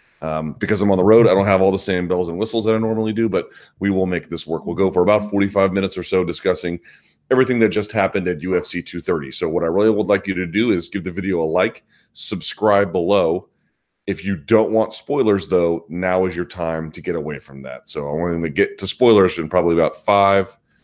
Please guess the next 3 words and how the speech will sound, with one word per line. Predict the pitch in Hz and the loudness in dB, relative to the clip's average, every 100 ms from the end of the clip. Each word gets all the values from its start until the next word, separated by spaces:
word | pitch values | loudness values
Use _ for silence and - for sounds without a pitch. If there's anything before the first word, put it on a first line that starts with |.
| _ | _
four, | _ - 95 90 87 87 - _ _ _ _ - | _ -4 0 4 4 2 -4 _ _ _ _ -12
three, | - 90 87 85 80 _ _ _ _ _ _ | -6 -4 -4 -6 -10 _ _ _ _ _ _
two, | - 90 85 80 78 - | -6 -2 0 0 -4 -8